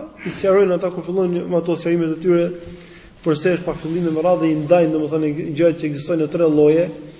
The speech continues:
Thotë, ato çdo gjë që ekziston, thotë, ose që, që mund të ekzistojë, ose që, domethënë, gjë ndahet tre lloje në, në aspektin e ekzistencës.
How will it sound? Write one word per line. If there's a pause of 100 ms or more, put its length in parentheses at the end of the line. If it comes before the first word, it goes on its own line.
(480)
Thotë, (120)
ato
çdo
gjë
që
ekziston,
thotë, (320)
ose
që, (220)
që
mund
të
ekzistojë, (580)
ose
që,
domethënë,
gjë
ndahet
tre
lloje
në, (160)
në
aspektin
e
ekzistencës.